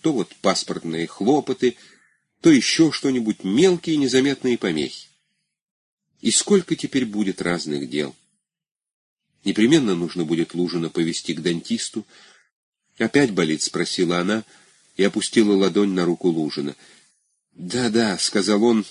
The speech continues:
и, скривив лицо, вобрал одну щеку с чмокающим звуком. Зубную боль он придумал на днях,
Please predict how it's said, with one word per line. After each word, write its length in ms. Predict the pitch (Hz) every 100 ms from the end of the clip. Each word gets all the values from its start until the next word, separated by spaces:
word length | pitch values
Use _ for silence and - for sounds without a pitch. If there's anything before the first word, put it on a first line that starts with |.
| - -
и, 120 | 104
скривив 500 | - 113 110 117 -
лицо, 320 | 110 - 120
вобрал 440 | 107 92 113 107
одну 260 | 95 95 104
щеку 420 | - - 127 -
с 80 | -
чмокающим 800 | - - 104 - 92 87 - 95
звуком. 500 | 92 90 80 - - _ _ _ _ _ _ _ _ _ _ _ _ _ _ _ _ -
Зубную 480 | 104 151 196 185
боль 240 | 170 180 170
он 120 | 151
придумал 460 | 143 143 143 139 131
на 160 | 135
днях, 320 | 120 139 131